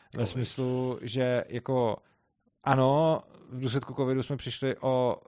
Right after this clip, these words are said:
Speaker 1: spoustu svobod, myslím si, že tak asi o prostě takovýhle prdík oproti těm všem svobodám, o kterých jsme přišli už předtím a přicházíme neustále, takže nechci jako, eh, se rozhodovat podle toho, co kdo dělal v covidu.
Speaker 2: Mhm.
Speaker 1: Nebo jako, jasně, prostě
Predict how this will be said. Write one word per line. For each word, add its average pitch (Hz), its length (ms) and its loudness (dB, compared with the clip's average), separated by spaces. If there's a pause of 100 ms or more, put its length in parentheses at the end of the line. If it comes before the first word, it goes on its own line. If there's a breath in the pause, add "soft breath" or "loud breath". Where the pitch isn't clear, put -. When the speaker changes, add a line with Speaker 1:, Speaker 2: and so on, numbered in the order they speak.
Speaker 1:
spoustu 123 440 -6
svobod, 120 520 0
myslím 120 260 -6
si, 123 120 -8
že 120 120 -4
tak - 180 -4
asi 117 300 -4
o 123 300 0
prostě - 260 -6
takovýhle 127 380 -2
prdík 120 360 -4
oproti 120 260 -2
těm 123 120 -2
všem 120 200 -4
svobodám, 120 500 0
o 113 80 -6
kterých 120 200 -6
jsme 123 80 -8
přišli 113 280 -8
už 123 120 -8
předtím 110 420 -6
a - 40 -4
přicházíme 117 440 -4
neustále, 107 440 -2
takže 104 240 -8
nechci 117 280 -6
jako, 110 300 -2 (800 loud breath)
eh, 123 400 0
se 139 140 0
rozhodovat 120 420 4
podle 120 180 4
toho, 117 180 2
co 120 120 -4
kdo 110 120 -2
dělal 107 180 2
v - 60 -16
covidu. 92 360 -6 (880 soft breath)
Speaker 2:
Mhm. 104 400 -8
Speaker 1:
Nebo 139 140 6
jako, 147 160 6
jasně, 127 440 2
prostě 120 460 -4